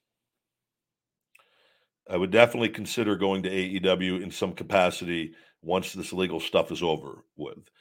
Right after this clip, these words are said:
And that's, again, I've talked about this. I've not done anything, and my injuries are my number one priority with winning my Ryback trademark and continuing to grow my business. Ryback million dollar idea. That's definitely a great idea. A million dollar, a charity called Read Me More.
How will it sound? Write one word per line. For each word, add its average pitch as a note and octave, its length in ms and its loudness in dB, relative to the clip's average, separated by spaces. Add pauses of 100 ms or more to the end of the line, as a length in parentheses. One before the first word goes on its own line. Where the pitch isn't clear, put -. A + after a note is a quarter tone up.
(220)
And F#2 120 -6
that's, F2+ 180 0
again, F2+ 300 2
I've E2+ 140 0
talked F#2 280 6
about F#2 260 4
this. F#2+ 220 -2
I've E2+ 140 -4
not F2+ 260 2
done F2 180 0
anything, A2 580 -2
and F2+ 240 -6
my F2+ 120 0
injuries F#2 420 0
are F#2+ 60 0
my F2+ 100 2
number F2+ 220 2
one F2 160 2
priority G2+ 580 4 (300)
with E2 160 -4
winning F2+ 240 -4
my F2+ 120 2
Ryback F2+ 440 4
trademark G2+ 500 0
and G2 140 -8
continuing F2+ 480 -6
to E2+ 60 -10
grow F2 200 0
my E2+ 140 0
business. - 540 -10 (4000)
Ryback G#2 480 6
million G2+ 260 -2
dollar G2 320 4
idea. G#2 300 2
That's A2 240 0
definitely C#3 380 4
a A#2 60 2
great G#2+ 260 2
idea. G2+ 440 2
A G2+ 40 -4
million A2 340 -2
dollar, G#2 320 2
a F#2+ 40 -6
charity G#2+ 540 0
called G2 300 2
Read G2+ 180 -4
Me G2+ 120 -8
More. A#2 380 0